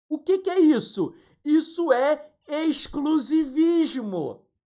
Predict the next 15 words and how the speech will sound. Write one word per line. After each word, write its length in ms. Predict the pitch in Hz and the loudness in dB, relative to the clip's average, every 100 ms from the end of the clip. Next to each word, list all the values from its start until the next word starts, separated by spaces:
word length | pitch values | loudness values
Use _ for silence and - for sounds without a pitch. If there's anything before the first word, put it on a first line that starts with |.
| _ _ - | _ _ -8
Mas 320 | 285 320 233 | -4 -4 -2
Israel, 1040 | 311 285 - 262 208 226 311 302 202 170 - | -4 -2 -2 2 2 2 4 2 0 -8 -10
isso 420 | 247 311 - 311 | -6 -6 -6 -10
que 120 | 320 | -12
é 40 | |
importante, 1300 | 320 320 349 339 - - 269 339 302 - - 147 - _ _ _ - | -12 -10 -10 -10 -12 -8 -6 -6 -10 -12 -10 -10 -10 _ _ _ -8
ele 340 | 311 294 311 | -4 0 0
não 500 | 269 277 320 359 349 | -2 -2 0 2 0
foi 460 | - - 277 269 254 | -4 -4 -2 0 -2
escolhido 1120 | 233 - - 226 190 208 311 269 190 147 - _ | -4 -6 0 0 2 0 -2 -2 -2 -4 -6 _
por 180 | - 285 | -12 -10
ter 260 | - 294 311 | -6 -4 -2
uma 220 | 294 302 | -2 -4
característica 1200 | 294 285 311 302 - - 285 262 302 294 - - | -4 -4 -2 -4 -6 -10 -6 -2 -2 -2 -6 -8
especial. 1160 | 302 - - 285 285 - 285 262 311 320 226 175 | -8 -8 -12 -12 -10 -8 -2 0 2 2 -2 -8